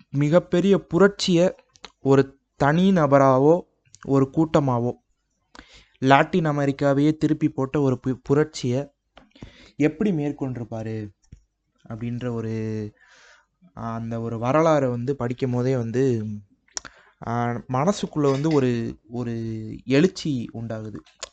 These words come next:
அதாவது, "நம்மளாம் எதுக்கு இருக்கோம்?" அப்படின்னு. ஏன்னா, அவர் வாழ்ந்ததே ஒரு நாற்பது வருஷம்தான். நாற்பது வருஷத்துலயே அவர் வந்து சுடப்பட்டு கொ-, கொ-, கொல்லப்பட்டாரு. இருந்தாலும் இந்த டைம்குள்ள, அதாவது இவர் பிறந்ததுலேருந்து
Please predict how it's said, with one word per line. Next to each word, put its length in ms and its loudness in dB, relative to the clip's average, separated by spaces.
அதாவது, 360 -6
"நம்மளாம் 380 -4
எதுக்கு 340 -4
இருக்கோம்?" 580 -4
அப்படின்னு. 180 -10
ஏன்னா, 100 2
அவர் 260 4
வாழ்ந்ததே 520 6
ஒரு 160 4
நாற்பது 340 2
வருஷம்தான். 420 -2
நாற்பது 420 -4
வருஷத்துலயே 380 -4
அவர் 200 0
வந்து 240 -2
சுடப்பட்டு 720 -6
கொ-, 480 -4
கொ-, 380 -2
கொல்லப்பட்டாரு. 720 -4
இருந்தாலும் 580 2
இந்த 480 -2
டைம்குள்ள, 640 -2
அதாவது 420 -2
இவர் 200 -2
பிறந்ததுலேருந்து 1120 -2